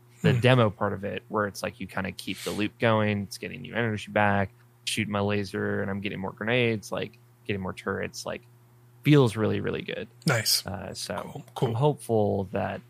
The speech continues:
Speaker 1: Stasis will continue to move in a, in a good direction. I still like it,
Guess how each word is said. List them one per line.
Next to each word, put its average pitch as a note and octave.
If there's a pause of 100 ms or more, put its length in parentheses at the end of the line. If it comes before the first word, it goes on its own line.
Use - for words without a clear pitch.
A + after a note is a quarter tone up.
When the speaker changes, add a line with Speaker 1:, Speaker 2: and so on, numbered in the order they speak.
(760)
Speaker 1:
Stasis G2+
will G2
continue F#2+
to -
move -
in -
a, -
in G2
a F#2+
good -
direction. -
I G#2+
still C3+
like A#2
it, A2+